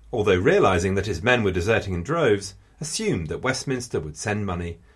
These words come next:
and blindly went and put together a rather nice-looking alliance with the Count of Foix, Charles of Navarre, and the King of Aragon. But at some point after that, the reality of his situation came home to him.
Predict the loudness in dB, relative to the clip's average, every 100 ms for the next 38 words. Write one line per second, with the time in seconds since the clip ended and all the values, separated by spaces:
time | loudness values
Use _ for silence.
0 | -12 -12 -4 0 0 0 -4 -4 -2 -2
1 | -6 -10 -8 -10 -8 -6 -4 -4 -4 -2
2 | -2 0 0 -2 -6 -8 -6 -4 -2 -2
3 | -4 -8 -14 -20 -20 _ -8 -8 -4 -2
4 | -2 -4 -8 -2 0 -2 -8 _ 0 4
5 | 4 2 2 2 2 0 -4 -10 _ _
6 | _ -8 -6 -4 -6 0 0 2 0 -4
7 | -10 -14 _ -20 -20 _ _ _ _ _
8 | _ _ _ _ _ _ -8 -6 -2 -2
9 | 0 -4 2 2 0 -2 -4 -6 -10 _
10 | _ -8 -2 2 2 2 0 -2 -2 -4
11 | -6 -8 -8 -8 -10 -12 -10 -8 -4 -6
12 | -6 -6 -6 -10